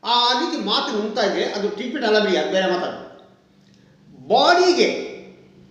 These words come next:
ತೊಂದರೆ ಆಗಲ್ವಾ? ನೇರ ಪ್ರಶ್ನೆ. ಕಿಡ್ನಿ ಪ್ರಾಬ್ಲಮ್ ಬರಲ್ವಾ? ಬಿ ಪಿ ರೈಸ್ ಆಗಲ್ವಾ? ಹಾರ್ಟ್ ಪ್ರಾಬ್ಲಮ್ ಬರಲ್ವಾ? ಇನ್ನು ಈ ಗ್ಯಾಸ್ಟ್ರಿಕ್ ಪ್ರಾಬ್ಲಮ್ ಬರಲ್ವಾ?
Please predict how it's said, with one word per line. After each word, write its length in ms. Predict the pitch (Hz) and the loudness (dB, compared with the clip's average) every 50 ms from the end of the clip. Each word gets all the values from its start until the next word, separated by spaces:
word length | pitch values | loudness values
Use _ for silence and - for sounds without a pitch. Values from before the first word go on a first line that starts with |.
| - | -2
ತೊಂದರೆ 280 | - 262 302 320 330 - | 0 2 2 2 2 2
ಆಗಲ್ವಾ? 720 | - 214 196 180 156 151 156 185 180 - - - - - - - - - - - - - - - - _ _ _ _ _ _ _ _ - | 2 2 2 0 0 0 2 2 2 2 2 0 -4 -6 -10 -12 -14 -16 -18 -20 -20 -20 -20 -20 -20 _ _ _ _ _ _ _ _ -10
ನೇರ 140 | 220 262 285 277 - - | -4 -2 0 0 0 0
ಪ್ರಶ್ನೆ. 240 | 180 175 - - - - - - - - - - - _ _ _ _ _ _ _ _ _ _ _ _ - | -2 -4 -6 -6 -6 -6 -8 -12 -14 -18 -20 -20 -20 _ _ _ _ _ _ _ _ _ _ _ _ -12
ಕಿಡ್ನಿ 220 | 208 190 196 302 | -8 -6 -4 -4
ಪ್ರಾಬ್ಲಮ್ 400 | 302 220 226 202 202 196 196 185 | -4 -2 -2 -2 0 0 0 0
ಬರಲ್ವಾ? 500 | 165 151 156 175 196 208 - - - - - - - - - - - | 0 0 0 0 0 0 -2 -2 -4 -6 -10 -12 -16 -20 -20 -18 -12
ಬಿ 100 | 175 262 | -10 -8
ಪಿ 180 | 254 - 262 | -6 -4 0
ರೈಸ್ 200 | 226 196 185 175 | 0 0 2 2
ಆಗಲ್ವಾ? 360 | 175 156 151 151 160 190 202 - - - - - - - - - - | 0 0 -2 -2 -2 -2 0 0 -2 -2 -4 -8 -12 -14 -16 -10 -6
ಹಾರ್ಟ್ 220 | 190 226 269 254 - | -2 -2 -2 -2 -2
ಪ್ರಾಬ್ಲಮ್ 280 | 233 208 196 190 165 | -2 -2 -2 -4 -4
ಬರಲ್ವಾ? 560 | 165 156 156 147 165 190 202 - - - - - - - - - - - _ _ _ _ - - - - - 226 | -6 -6 -4 -2 0 2 2 2 0 -2 -6 -10 -14 -16 -20 -20 -20 -20 _ _ _ _ -20 -20 -20 -18 -10 -6
ಇನ್ನು 640 | 226 233 247 262 262 226 175 - - - - - - | -4 -2 0 2 2 2 2 2 -2 -6 -10 -12 -12
ಈ 220 | 196 196 196 185 | -10 -10 -8 -2
ಗ್ಯಾಸ್ಟ್ರಿಕ್ 340 | - 214 240 247 - 294 - | 0 0 0 0 -2 -4 -4
ಪ್ರಾಬ್ಲಮ್ 240 | - 220 208 190 170 | -4 -4 -4 -2 -2
ಬರಲ್ವಾ? 320 | 170 160 151 165 190 202 | -4 -4 -2 -2 0 0